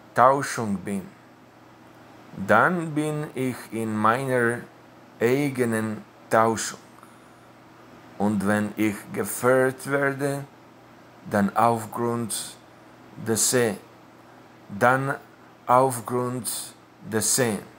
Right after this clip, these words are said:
was der Herr mir offenbart. Weil er hört,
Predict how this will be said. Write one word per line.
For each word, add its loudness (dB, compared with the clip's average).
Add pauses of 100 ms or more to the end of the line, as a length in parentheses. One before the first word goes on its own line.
(1080)
was 2
der 2
Herr -2 (560)
mir 0
offenbart. -2 (2500)
Weil 2
er 2 (140)
hört, 2